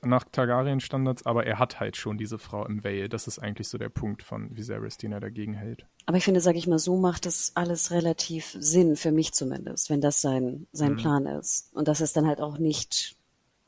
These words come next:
Speaker 2: ja, dass er es auch nicht entkräftet.
Speaker 1: Wir haben noch eine Szene, genau, also bei diesen letzten, <laughs> im letzten Teil der Episode wird's ein bisschen hin und her, äh, mit den ganzen Gesprächen, da spricht dann jeder einmal mit jedem einzeln, da sind wir jetzt ein bisschen hin und her gehüpft,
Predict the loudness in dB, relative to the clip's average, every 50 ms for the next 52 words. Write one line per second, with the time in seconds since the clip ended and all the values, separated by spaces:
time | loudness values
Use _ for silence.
0 | _ _ -2 -2 -2 -2 -6 -12 -12 -8 -6 -4 -4 -4 -4 -6 -6 -6 -6 -6
1 | -6 -8 -10 -10 -8 -8 -6 -6 -6 -6 -6 -6 -8 -12 -14 -16 _ _ _ _
2 | _ _ _ _ _ -6 -2 0 0 2 2 0 0 -2 -2 0 2 2 2 2
3 | 2 2 4 4 4 4 4 4 4 4 6 6 6 4 4 4 4 4 6 6
4 | 6 6 6 4 4 4 2 2 0 -2 -2 0 2 4 4 4 2 2 2 4
5 | 6 6 4 4 4 4 4 2 2 0 0 0 2 2 2 2 2 2 0 0
6 | 0 2 4 4 4 4 4 2 0 0 0 0 2 2 2 2 2 2 2 2
7 | 2 2 4 4 4 2 2 2 0 2 4 4 4 4 2 2 0 -2 -2 -2
8 | -4 -4 -4 -2 0 2 2 2 2 2 2 0 0 0 -2 -2 0 0 0 0
9 | 0 -2 -2 -2 -2 -2 -4 -4 -2 0 0 0 2 2 2 2 2 2 2 2
10 | 2 0 0 0 0 0 0 0 0 0 0 0 0 0 0 0 2 2 2 0
11 | -2 -6 -14 -20 -20 -20 _ _ -4 -2 0 0 0 0 0 -2 -2 0 0 0
12 | 2 2 4 2 2 2 2 2 4 4 4 4 2 2 -2 -6 -8